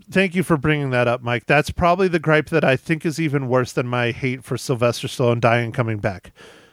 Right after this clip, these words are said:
They're definitely close. Megan Fox for some reason, is in this movie, and now she's an action star. Why, I don't know. She's always been the hot piece of ass in the action movie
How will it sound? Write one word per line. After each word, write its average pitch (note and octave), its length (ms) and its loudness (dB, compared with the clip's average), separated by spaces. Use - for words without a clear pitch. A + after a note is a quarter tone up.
They're D#3 260 4
definitely D#3 400 2
close. - 500 -4
Megan F#3 460 2
Fox - 720 2
for D3+ 100 2
some B3 320 0
reason, C#3 500 2
is C#3+ 260 0
in F3+ 140 2
this G#3 180 0
movie, A#2+ 420 -2
and D#3 180 0
now C#3+ 220 0
she's G#3+ 260 -4
an G#3+ 120 2
action C3 360 -2
star. G#2+ 400 -2
Why, A#3 300 2
I F#3+ 180 2
don't D#3+ 260 0
know. A2 240 -4
She's F#3 240 -4
always A#3 260 2
been G#3+ 140 0
the F#3 80 2
hot E3 240 0
piece F3+ 200 0
of D3+ 120 0
ass C#3 400 2
in F#3+ 260 0
the F3+ 140 0
action D#3 400 0
movie B2+ 420 0